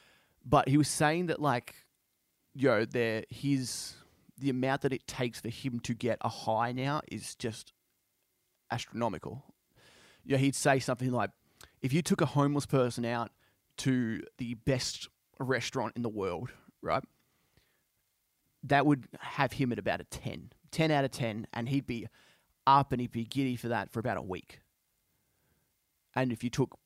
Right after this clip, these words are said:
Dan Bilzerian to that same restaurant, it'd probably get him to about a five or a six.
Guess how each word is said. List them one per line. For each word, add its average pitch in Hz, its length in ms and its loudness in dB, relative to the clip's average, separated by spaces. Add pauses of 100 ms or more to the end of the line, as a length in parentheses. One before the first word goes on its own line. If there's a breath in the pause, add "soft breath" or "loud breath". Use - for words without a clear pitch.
(220)
Dan 110 220 -2
Bilzerian 131 560 2
to 120 140 0
that 104 200 0 (140)
same 151 360 2
restaurant, 123 520 0 (260)
it'd 135 140 -4
probably 131 240 0
get 107 160 -2
him 113 80 -6
to 123 100 -6
about 110 180 -2
a 104 40 -6
five 101 340 -2
or 87 80 -2
a 101 60 -6
six. - 480 -12